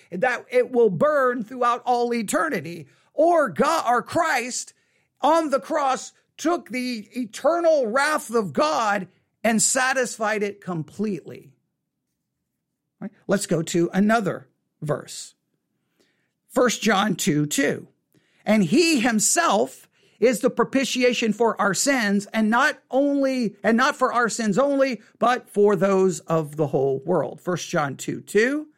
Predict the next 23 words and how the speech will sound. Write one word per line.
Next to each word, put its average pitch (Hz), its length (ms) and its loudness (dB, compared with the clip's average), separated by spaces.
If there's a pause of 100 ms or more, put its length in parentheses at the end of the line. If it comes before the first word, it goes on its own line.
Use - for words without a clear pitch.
(540)
Let's 131 180 -8
go 131 120 -8
to 117 80 -10
this 170 300 -6
one, 226 180 -2
First 135 300 -10
John 123 240 -10
two 117 220 -12
two. 233 420 -4 (2500)
I'm 120 180 -8
in 131 80 -10
Second 131 320 -6
John, 196 460 -8
so 123 160 -18
that's - 260 -16
not - 100 -14
gonna - 140 -16
help. 151 320 -14 (140)
Let's 131 100 -20
go - 120 -14
to 123 60 -16
First 147 300 -10
John. 220 460 -10